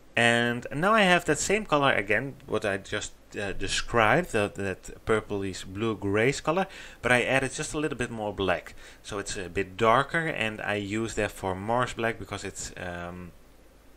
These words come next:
not transparent but opaque, so it will show up better.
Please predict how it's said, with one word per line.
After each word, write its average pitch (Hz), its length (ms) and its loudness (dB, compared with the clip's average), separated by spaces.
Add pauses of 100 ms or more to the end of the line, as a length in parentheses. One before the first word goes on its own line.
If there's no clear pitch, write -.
(380)
not 120 280 0
transparent 110 640 2
but 104 160 -4
opaque, 110 580 2 (300)
so - 160 -4
it 95 100 -2
will 113 120 2
show 98 260 0
up 80 340 -4
better. - 380 -2